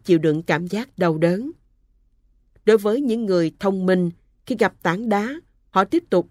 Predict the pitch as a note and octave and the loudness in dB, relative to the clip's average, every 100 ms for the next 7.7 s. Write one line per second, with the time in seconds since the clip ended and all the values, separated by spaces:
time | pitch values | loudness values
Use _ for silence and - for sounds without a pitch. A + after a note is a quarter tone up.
0 | _ F3+ F3 - E3+ D3+ G3 D4 - _ | _ 0 0 0 -2 0 -4 -10 -14 _
1 | G3 F#3+ A3+ A3 F#3 F3 E3+ F#3 G#3+ C#4 | 4 4 0 6 8 8 4 0 -2 0
2 | G3 D3 A#3 A#3+ G3+ F#3+ - _ _ _ | 0 0 0 -4 -4 -6 -12 _ _ _
3 | _ _ _ C4+ A#3 F3+ F3 B3 A#3+ E3 | _ _ _ 0 4 2 2 -2 -2 -2
4 | E3 - F3 E3+ F#3+ C4 E4+ G3+ F#3 E3+ | -2 2 2 2 -4 -2 0 0 0 -2
5 | G3 F3 F#3 E3+ E3 G#3 A3 F3+ F#3 C4+ | -4 2 2 2 2 -2 2 0 0 -8
6 | E4+ _ _ F3+ F3 E3 - F3 F3 F#3 | -14 _ _ 0 2 0 0 2 2 2
7 | C4+ C#4 E3 D3 E3+ F3 A#3+ | 0 0 -2 0 -2 -4 -8